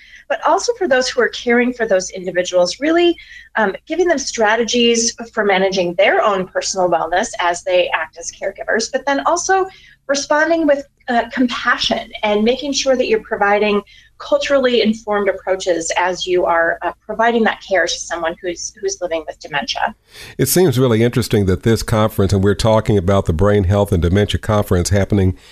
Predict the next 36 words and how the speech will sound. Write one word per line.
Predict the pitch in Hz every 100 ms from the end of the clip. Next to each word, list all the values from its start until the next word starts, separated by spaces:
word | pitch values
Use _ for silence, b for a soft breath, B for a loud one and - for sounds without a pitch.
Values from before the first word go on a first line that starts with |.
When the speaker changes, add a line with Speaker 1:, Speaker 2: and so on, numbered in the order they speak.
| B B
Speaker 2:
in | 95
Rochester, | 90 107 - 113 -
Minnesota, | 92 95 85 - 110 104 98
the | 87
first, | - - 104 101 -
uh, | 98 85
weekend | 90 101 101 92 95 -
in | 95 92
November. | 85 80 92 117 90 80 78 B B B -
And, | 120 117 110 110
uh, | 110 -
it's | - 117
just | - 135
interesting | 151 151 127 - 110
that, | 98 101 95 113
uh, | 98 -
this | 107 143
conference | - 131 131 113 101
will | 110
provide | 90 95 104 104
a | 95
community | - 92 104 120 92 82
for | - 90
those | 101 104
people | - 113 - 95 92 b b b b
who | 113
are | 90
caregivers, | - 110 101 107 98 104 107 101 -
the | 87 85
healthcare | 98 107 - 113
providers, | 98 90 101 101 92
all | - 107 107
together | 104 87 98 98 101
in | 107 90
one | 87 95
setting. | 82 - 104 92